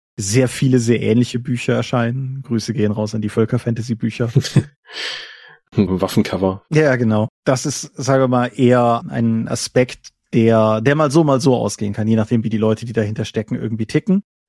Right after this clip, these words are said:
Speaker 1: Es gibt allerdings auch ein Damoklesschwert, was über solchen Projekten schweben kann,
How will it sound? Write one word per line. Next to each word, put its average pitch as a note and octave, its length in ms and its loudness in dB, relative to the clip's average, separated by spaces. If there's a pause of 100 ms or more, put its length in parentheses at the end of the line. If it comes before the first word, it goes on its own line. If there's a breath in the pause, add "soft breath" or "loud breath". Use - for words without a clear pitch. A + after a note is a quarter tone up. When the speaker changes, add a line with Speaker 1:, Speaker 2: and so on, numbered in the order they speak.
Speaker 1:
Es - 80 -8
gibt F3+ 140 4
allerdings C#3 280 2
auch B2 200 0
ein C#3 380 2
Damoklesschwert, C#3+ 800 0
was C3+ 140 -2
über B2 160 0
solchen B2 300 2
Projekten B2 380 0
schweben A2 460 -2
kann, D3+ 520 0